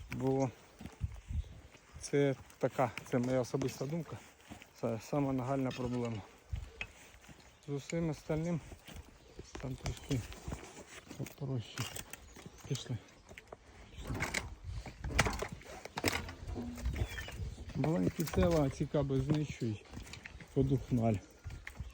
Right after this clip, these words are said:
І от що ти хочеш розказувати, хоч ти залізний, хоч ти потужний, хоч ти незламний, хоч ти піздун. Ну воно, блін, одне,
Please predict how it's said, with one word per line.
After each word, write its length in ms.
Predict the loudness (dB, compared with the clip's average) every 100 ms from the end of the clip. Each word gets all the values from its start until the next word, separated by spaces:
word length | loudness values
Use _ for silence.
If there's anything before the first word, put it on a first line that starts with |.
| -12 -14 2
І 100 | 4
от 220 | 6 4 0
що 120 | 0
ти 160 | 2
хочеш 340 | 2 0 -2 -2
розказувати, 600 | -4 0 0 2 0 0 -6 -8 -4 0 0 4 8
хоч 140 | 8 8
ти 80 | 8
залізний, 560 | 10 10 10 6 6
хоч 200 | 6 2 2
ти 80 | -2
потужний, 680 | 2 2 2 -2 2 0 0 -6 -12 -12 -14 -16 -16 -20 -10 2
хоч 120 | 2 4
ти 120 | 6
незламний, 640 | 6 6 4 4 6 6
хоч 180 | 4 0 2
ти 100 | 2
піздун. 640 | 6 6 6 4 4 4 2 -4 -12 -8 -8 -8 -6 2 2 2 -2
Ну 100 | 0 2
воно, 200 | 2 2
блін, 180 | 0 -6 -10 -12 -12 -18 -18 -16 -16 -16 -16 -12 -8
одне, 360 | -8 -6 -4